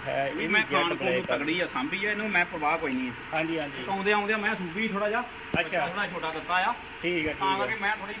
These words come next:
Speaker 2: ਟਾਈਮ ਲਾਉਣ ਦੀ ਤਿੰਨਾਂ ਚੋਂ ਨਹੀਂ ਤਾਂ ਮੈਂ ਸਟਾਰਟਿੰਗ ਭਾਵੇਂ ਬਾਰਾਂ ਤੇਰਾਂ ਕਿਲੋ ਤੋਂ ਹੁੰਦੀ ਏ।
Speaker 1: ਅੱਛਾ, ਅੱਛਾ। ਆਹ ਗੱਡੀ ਡਾਊਨ ਕਰਕੇ ਕੇ ਵਾਲੇ ਨਾ।
Speaker 2: ਹਾਂਜੀ, ਹਾਂਜੀ।
Speaker 1: ਜਿਹੜੀ ਡੰਗ ਪਹਿਲਾਂ ਸੂ ਪੈਂਦਾ ਪਿਆ ਸੀ। ਲਓ ਜੀ, ਤੇ ਇਹ ਵੀ ਪਤਲੇ ਚਮ ਵਾਲੀ ਦੇ ਨਾੜਾਂ ਨੂੜਾਂ ਜਿਹੜੀਆਂ ਪਿੰਡੇ ਤੇ ਇਹਦੇ ਵੀ ਕਾਫੀ ਆ।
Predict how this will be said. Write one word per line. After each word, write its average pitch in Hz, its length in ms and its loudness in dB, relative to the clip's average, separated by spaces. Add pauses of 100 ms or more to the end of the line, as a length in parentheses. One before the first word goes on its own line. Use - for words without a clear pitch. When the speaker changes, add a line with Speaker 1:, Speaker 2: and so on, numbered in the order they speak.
Speaker 2:
ਟਾਈਮ 180 220 2
ਲਾਉਣ 175 180 -2
ਦੀ 196 100 -4
ਤਿੰਨਾਂ 180 260 -4
ਚੋਂ 185 200 -4
ਨਹੀਂ 214 100 -8
ਤਾਂ 214 80 -6
ਮੈਂ 208 140 0
ਸਟਾਰਟਿੰਗ 196 380 -2
ਭਾਵੇਂ 202 260 -4
ਬਾਰਾਂ 165 160 0
ਤੇਰਾਂ 160 220 -4
ਕਿਲੋ 151 180 -4
ਤੋਂ 160 120 -8
ਹੁੰਦੀ 135 200 -6
ਏ। 113 300 -4
Speaker 1:
ਅੱਛਾ, 160 200 0
ਅੱਛਾ। 151 200 -4
ਆਹ 196 320 2
ਗੱਡੀ 208 300 0
ਡਾਊਨ 196 200 -2
ਕਰਕੇ 185 280 -4
ਕੇ 175 160 -2
ਵਾਲੇ 165 140 0
ਨਾ। 190 100 -4
Speaker 2:
ਹਾਂਜੀ, 147 440 -6
ਹਾਂਜੀ। 135 160 -4
Speaker 1:
ਜਿਹੜੀ 170 140 0
ਡੰਗ 147 180 -2
ਪਹਿਲਾਂ 147 280 -2
ਸੂ 151 180 2
ਪੈਂਦਾ 127 220 -2
ਪਿਆ 135 120 -2
ਸੀ। 135 260 -2 (840)
ਲਓ 156 140 2
ਜੀ, 190 60 -2
ਤੇ 196 80 -2
ਇਹ 190 180 -2
ਵੀ 240 100 -2
ਪਤਲੇ 185 440 0
ਚਮ 151 200 2
ਵਾਲੀ 151 200 2
ਦੇ 175 80 0
ਨਾੜਾਂ 143 380 2
ਨੂੜਾਂ 147 240 -4
ਜਿਹੜੀਆਂ 151 220 -4
ਪਿੰਡੇ 147 320 -6
ਤੇ 147 200 -8
ਇਹਦੇ 175 200 -4
ਵੀ 185 100 -4
ਕਾਫੀ 165 400 0
ਆ। 147 140 0